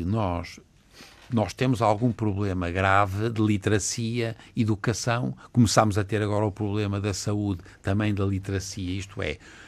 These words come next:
isso é que é a substância, e é verdade que a justiça, se fosse uma estrutura,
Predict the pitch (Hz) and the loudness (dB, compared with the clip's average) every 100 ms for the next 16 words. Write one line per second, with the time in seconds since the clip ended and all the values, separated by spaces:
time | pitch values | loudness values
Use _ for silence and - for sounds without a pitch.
0 | - _ - - 113 98 95 95 - 95 | -20 _ -2 0 0 0 -2 -2 -6 -6
1 | - 85 82 - 110 135 - - - - | -2 -2 -4 -6 -8 -10 -18 -20 -20 -8
2 | 135 135 160 135 139 107 107 85 85 - | 2 6 6 6 2 2 -2 -2 -6 -2
3 | 147 131 117 117 - - 95 78 - 92 | 2 4 2 -2 -8 -8 -6 -6 -8 -10
4 | - - - - - - 151 139 - 127 | -12 -20 -18 -10 -10 -4 -2 -2 -2 -2
5 | 113 - 113 104 - 101 90 80 | -4 -6 -10 -10 -8 -6 -6 -8